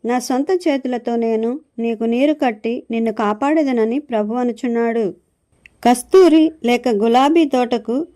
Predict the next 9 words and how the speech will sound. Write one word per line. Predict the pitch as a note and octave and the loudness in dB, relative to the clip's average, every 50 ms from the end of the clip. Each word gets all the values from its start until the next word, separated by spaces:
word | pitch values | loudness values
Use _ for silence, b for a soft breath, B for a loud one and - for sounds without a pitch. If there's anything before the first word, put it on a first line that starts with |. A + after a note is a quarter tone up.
| _ _ _ b b b b b b - | _ _ _ b b b b b b 0
కనీసం | A3+ A#3+ C4+ D#4+ F4 F4+ F#4+ E4+ D#4 | 0 2 4 2 2 4 6 4 6
రోజుకు | C4 A#3+ B3 B3+ B3 C4 C#4 C#4+ | 6 4 2 0 0 -4 -4 -2
మూడు | C4+ B3+ A#3+ A#3 A#3+ A#3 | -2 0 0 0 -2 -4
పర్యాయములైన | G#3 A3 G#3+ A3 A3 A#3 B3+ C#4+ D#4+ E4+ D#4 D4 C4 A#3+ A3+ A3 G#3+ G#3+ A3+ A#3 - - | -2 -2 -2 0 0 0 0 2 2 2 2 2 2 0 0 0 0 0 -2 -2 -4 -6
నీరు | G3+ G#3 A3+ C4 D4 D4 | -4 -2 -2 0 -2 -2
పోయుట | D4 B3+ A#3+ A#3 A#3 G#3+ | -2 -2 -4 -4 -2 -2
అవసరము. | C4+ A3 G3+ G#3 G#3 - G#3 A#3 A#3 A#3 A#3 A3 F3 - _ _ - | -2 -2 -2 -2 -4 -6 -6 -4 -4 -4 -4 -4 -6 -8 _ _ -6
అయితే | G3+ G#3+ G#3+ G#3+ A3+ A#3+ C#4 D#4 - _ _ _ - | -4 -4 -4 -4 -6 -6 -6 -8 -10 _ _ _ -4
ప్రభువు | A#3+ B3 B3 B3 D#4+ F4+ D#4+ C4+ A#3 A#3 - | -4 -4 -2 -2 -2 -2 0 -2 -2 -4 -8